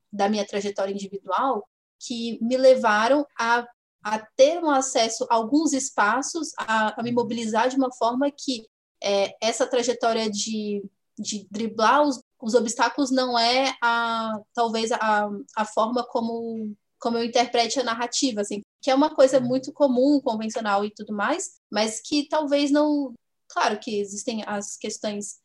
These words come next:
estruturais, mas, é... então, a... eu acho que uma coisa que foi muito legal é que eu pedi um Super Nintendo e eu ganhei, isso, sei lá, com sete anos. Isso já mostra que a...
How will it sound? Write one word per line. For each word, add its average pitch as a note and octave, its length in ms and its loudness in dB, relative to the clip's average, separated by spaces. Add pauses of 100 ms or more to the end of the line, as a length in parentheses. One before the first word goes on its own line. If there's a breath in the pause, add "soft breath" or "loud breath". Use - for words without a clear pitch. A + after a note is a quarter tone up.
(120)
estruturais, G#3 920 -6 (240)
mas, G#3+ 640 -4
é... G3+ 440 -4 (380)
então, C#4 560 0
a... C4 400 0
eu C4+ 240 6
acho F4+ 240 0
que - 160 -2
uma D4+ 160 0
coisa C4+ 260 4
que C4+ 160 -4
foi C4 120 0
muito C4 240 -2
legal G#3 360 0
é B3 80 0
que B3 260 -6
eu C4 140 4
pedi C#4 640 -2 (320)
um A#3 120 -8
Super B3 260 0
Nintendo A#3+ 440 -2
e - 20 2
eu C#4 60 -2
ganhei, C4+ 480 0 (120)
isso, - 200 -12
sei A#3 140 -8
lá, F#3 160 0
com G#3 140 -12
sete G#3 400 -8
anos. F3+ 400 -4 (200)
Isso C#4+ 260 0
já C#4+ 160 2
mostra C#4 460 2
que E4+ 140 -4
a... B3+ 280 0